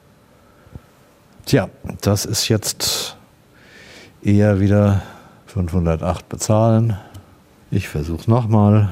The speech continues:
Vielleicht ist das ja alles nur ein Eingabefehler gewesen. Alles richtig geschrieben. Ja. Kartenprüfnummer. Transaktion konnte nicht getätigt werden. Bitte verwenden Sie ein anderes Zahlungsmittel oder versuchen Sie es erneut.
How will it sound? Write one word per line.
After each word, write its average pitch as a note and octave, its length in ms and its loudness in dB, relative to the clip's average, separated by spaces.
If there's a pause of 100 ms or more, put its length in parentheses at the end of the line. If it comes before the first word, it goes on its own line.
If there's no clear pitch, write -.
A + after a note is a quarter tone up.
Vielleicht E2+ 720 -2 (340)
ist - 260 -10
das D#2 200 -10
ja D#2+ 160 -4
alles D#2+ 460 -8 (180)
nur F#2+ 560 0 (280)
ein D#2 200 -8
Eingabefehler A2+ 880 -2
gewesen. G#2 600 -4 (1000)
Alles E2+ 380 -4
richtig F#2+ 380 -6
geschrieben. D3 680 2 (460)
Ja. F2 540 0 (500)
Kartenprüfnummer. A2+ 1300 0 (1900)
Transaktion F#2 680 0
konnte G2 280 0
nicht F#2+ 200 0
getätigt F2+ 500 -4
werden. D#2+ 240 -2
Bitte F#2+ 200 -2
verwenden F#2+ 460 0
Sie G#2+ 140 2
ein G#2+ 140 2
anderes G#2+ 440 2
Zahlungsmittel A#2 840 0
oder G#2 320 2
versuchen G#2 480 2
Sie G2 100 4
es G2+ 200 2
erneut. G#2 480 2